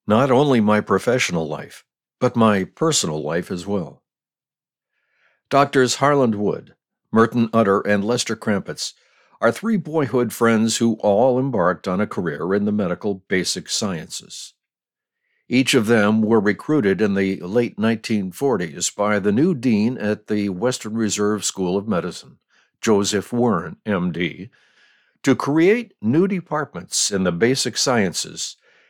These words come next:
and help implement the new curriculum. I mention these three because there is a wonderful video of them together, recalling those early days in the late forties and early fifties, posted on this podcast's blog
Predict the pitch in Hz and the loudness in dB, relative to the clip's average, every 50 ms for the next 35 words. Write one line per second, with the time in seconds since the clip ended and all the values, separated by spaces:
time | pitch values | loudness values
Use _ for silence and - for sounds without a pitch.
0 | _ _ - 95 95 98 107 143 160 151 147 - _ - 117 113 110 135 - - | _ _ -4 0 0 2 2 0 -2 -6 -8 -10 _ -2 -2 -2 -2 -2 -8 -14
1 | - - 127 139 139 - 92 90 87 87 80 85 90 - _ _ _ _ _ - | -4 -2 -2 -2 -2 0 -2 0 0 0 0 -2 -6 -10 _ _ _ _ _ 0
2 | 131 123 123 123 120 113 - - 117 110 120 120 - - 76 - - - _ _ | 2 2 4 2 2 0 0 -4 -4 -2 -2 -4 -6 -8 -14 -14 -18 -20 _ _
3 | _ _ _ _ _ _ _ _ _ _ _ _ _ _ _ _ _ _ _ _ | _ _ _ _ _ _ _ _ _ _ _ _ _ _ _ _ _ _ _ _
4 | _ _ _ - 101 101 107 120 123 - - 98 101 92 85 - 101 92 85 85 | _ _ _ 0 2 4 4 4 2 2 0 0 0 0 0 -2 0 0 0 0
5 | 92 104 107 - 107 104 104 92 90 107 110 110 104 90 98 87 92 131 135 113 | 0 -2 -2 -2 0 -2 -2 2 2 2 4 4 4 2 0 0 0 0 0 0
6 | 95 - - 85 82 80 95 110 113 110 87 78 82 85 82 78 - 90 82 82 | -2 -2 -4 -6 -6 -2 -2 0 0 0 -2 0 -2 -2 -2 -2 -4 -4 -6 -6
7 | - - 85 98 101 92 85 78 73 - _ _ _ - - _ - 117 110 - | -10 -12 -4 -2 -2 -2 -2 -4 -6 -8 _ _ _ -20 -20 _ 0 0 0 2
8 | - 151 165 160 151 127 117 110 104 120 120 123 117 107 - - 131 139 135 135 | 2 2 6 6 6 4 4 4 4 4 4 4 2 0 0 2 4 4 4 4
9 | 131 110 107 117 120 110 95 90 90 85 - 95 92 92 95 90 92 107 117 110 | 2 2 2 2 2 2 0 0 -2 -4 -4 -4 -2 -2 -2 -2 -2 -2 -2 -4
10 | 110 _ - - 120 113 104 90 82 85 85 - - 85 92 113 127 127 101 87 | -6 _ -10 -4 -2 -2 0 -2 -2 -4 -6 -6 -6 -4 -2 -2 -2 -2 -4 -6
11 | - - 120 - _ - - - - - - _ _ _ _ _ _ _ _ _ | -6 -8 -10 -10 _ -20 -20 -16 -16 -16 -16 _ _ _ _ _ _ _ _ _
12 | _ _ - 131 147 143 139 - 135 123 127 123 120 117 117 110 - - - 113 | _ _ 2 2 2 2 2 0 2 4 4 4 4 4 2 2 0 -2 0 0
13 | 117 110 92 - - 110 101 104 101 - - - - - - 82 90 104 101 90 | 0 0 0 -2 0 0 2 2 0 -4 -6 -6 -8 -8 -8 -6 -4 -2 -2 0
14 | 82 80 78 80 82 | 0 0 -2 -2 -6